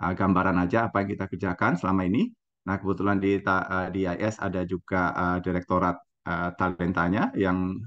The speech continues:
bekerja sama, ada juga direktorat kolaborasi industri, ada infrastruktur, ada etika dan, uh, regulasi, dan ada juga,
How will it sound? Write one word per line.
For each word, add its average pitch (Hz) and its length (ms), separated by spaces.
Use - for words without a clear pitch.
bekerja 92 320
sama, 90 480
ada 90 240
juga 87 320
direktorat 90 480
kolaborasi 90 640
industri, 95 560
ada 90 240
infrastruktur, 98 880
ada 92 400
etika 175 400
dan, 87 320
uh, 87 400
regulasi, 98 720
dan 90 240
ada 87 240
juga, 92 320